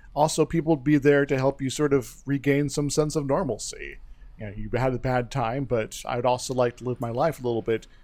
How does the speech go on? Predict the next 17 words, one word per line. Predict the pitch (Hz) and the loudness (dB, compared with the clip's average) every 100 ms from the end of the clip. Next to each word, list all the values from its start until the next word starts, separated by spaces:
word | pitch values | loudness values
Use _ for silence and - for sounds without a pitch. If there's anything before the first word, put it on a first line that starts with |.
| - - | -20 -12
you | 117 | -10
know, | 107 135 | -8 -6
in | 127 | -6
between | 123 135 127 | -6 -4 -4
the | 110 | -4
times | 123 117 117 | -4 -4 -4
I'm, | 110 110 - | -6 -8 -12
you | 127 | -10
know, | 104 | -10
trying | - 127 113 | -4 -4 -4
to | 104 | -8
sort | - 123 | -8 -6
of | 95 | -6
address | 92 123 - | -2 -2 -2
this | 127 - | -10 -6
more | 117 | -6
directly. | 104 127 147 - - | -4 -4 -4 -6 -10